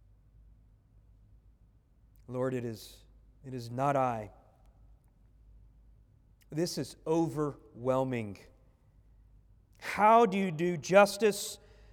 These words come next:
to a text that is so centered on our Lord Jesus Christ,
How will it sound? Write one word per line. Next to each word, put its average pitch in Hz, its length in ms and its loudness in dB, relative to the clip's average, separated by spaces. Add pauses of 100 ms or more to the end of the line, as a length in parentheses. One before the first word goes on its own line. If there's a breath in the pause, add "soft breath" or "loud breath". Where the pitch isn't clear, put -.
(340 soft breath)
to 185 140 0
a 160 40 0
text - 600 2
that 202 100 -2
is 147 100 -4
so 220 440 4
centered 214 640 -2
on 180 100 0
our 156 140 0
Lord 165 260 2
Jesus 151 320 -8
Christ, 160 640 0